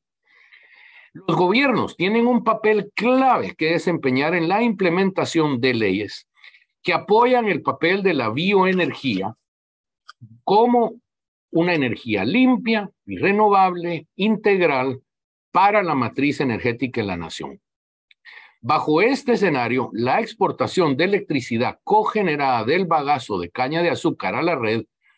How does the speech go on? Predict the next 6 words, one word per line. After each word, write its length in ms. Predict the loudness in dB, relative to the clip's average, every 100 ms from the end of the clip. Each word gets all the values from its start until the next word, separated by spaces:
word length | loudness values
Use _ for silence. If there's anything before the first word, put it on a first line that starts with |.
| _ _
puede 320 | 0 2 2
convertirse 640 | 0 -2 -2 0 -2 0 -2
rápidamente 760 | -2 -4 -4 -2 -2 -4 -4
en 100 | -4
una 180 | -4 -4
realidad. 480 | -4 -6 -8 -8